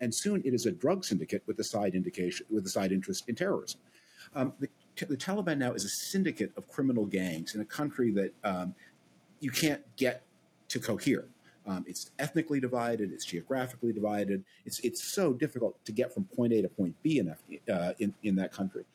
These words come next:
Um, even, even, uh, and they're going to, of course, not have the ability to do so, uh, by air because they're not gonna be able to pay for fuel, even for the planes that we leave behind. Um, so, uh, the, the United States and the world is going to have a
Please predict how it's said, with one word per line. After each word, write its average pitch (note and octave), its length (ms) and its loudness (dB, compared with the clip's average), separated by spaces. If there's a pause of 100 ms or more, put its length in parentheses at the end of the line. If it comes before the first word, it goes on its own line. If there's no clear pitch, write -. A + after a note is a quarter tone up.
(260)
Um, A2+ 240 0 (320)
even, D3 280 2
even, A2 320 2 (180)
uh, G2 240 2 (200)
and G#2+ 260 0
they're A2 180 4
going A2+ 160 4
to, G#2+ 60 -4
of - 40 -14
course, - 280 0 (100)
not G#2+ 240 2
have G2 160 0
the G2 80 4
ability F#2+ 260 4
to F2 60 -8
do F2 220 -2
so, E2+ 340 -2 (260)
uh, F2 140 -4
by F#2+ 200 -4
air B2+ 180 4
because A2+ 160 -2
they're G#2 140 2
not G2+ 60 -4
gonna G#2 100 0
be G2+ 80 4
able F#2+ 120 2
to F#2+ 160 -2
pay F#2+ 40 4
for G2+ 120 -6
fuel, A#2+ 340 2 (880)
even A2 220 4
for - 80 -4
the F#2+ 80 -6
planes G#2 320 2
that - 100 -4
we F#2+ 80 0
leave F2+ 160 2
behind. F2 340 -6 (560)
Um, A#2 240 -2 (340)
so, A#2+ 320 4 (440)
uh, C3 100 2
the, C3+ 140 2
the C3+ 120 0
United D#3 200 2
States D3+ 260 -2
and A#2+ 80 0
the G#2 60 0
world A#2 220 2
is A2 60 -2
going G#2 120 0
to F#2+ 60 2
have E2+ 80 -4
a F2 40 -2